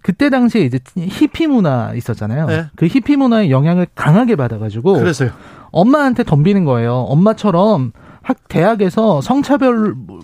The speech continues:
Speaker 1: 문제로 애들 데리고 조잘 걸어봐야 세상은 안 바뀌어요.
Speaker 2: 네,
Speaker 1: 밖으로
Speaker 2: 과격해요.
Speaker 1: 나와서,
Speaker 2: 음.
Speaker 1: 밖으로 나와서 피켓 들고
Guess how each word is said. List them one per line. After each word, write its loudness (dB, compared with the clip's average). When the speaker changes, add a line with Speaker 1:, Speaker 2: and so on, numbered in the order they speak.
Speaker 1:
문제로 2
애들 0
데리고 0
조잘 2
걸어봐야 -2
세상은 -2
안 -2
바뀌어요. -2
Speaker 2:
네, 0
Speaker 1:
밖으로 0
Speaker 2:
과격해요. 0
Speaker 1:
나와서, 0
Speaker 2:
음. -2
Speaker 1:
밖으로 -2
나와서 0
피켓 -4
들고 0